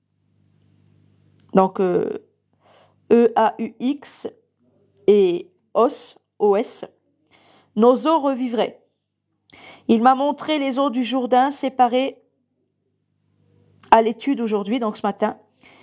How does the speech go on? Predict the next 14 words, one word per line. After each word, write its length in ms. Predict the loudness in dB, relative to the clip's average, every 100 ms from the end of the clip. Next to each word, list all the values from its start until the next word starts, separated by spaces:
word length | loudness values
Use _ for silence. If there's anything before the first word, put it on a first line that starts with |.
| _ _
et 160 | 4
il 80 | 4
m'a 140 | 2 0
fait 180 | -2
comprendre 540 | -2 -4 -2 0 0 -2
la 80 | -4
séparation 680 | -4 -2 0 -2 -2 -2 0
de 120 | 0
l'eau 420 | 2 2 0 -12 _ _ _ _ _ _ _ _
avec 320 | 0 2 2
la 120 | 0 0
mère, 340 | 2 2 0
la 120 | -4
mère, 360 | -2 -2 -2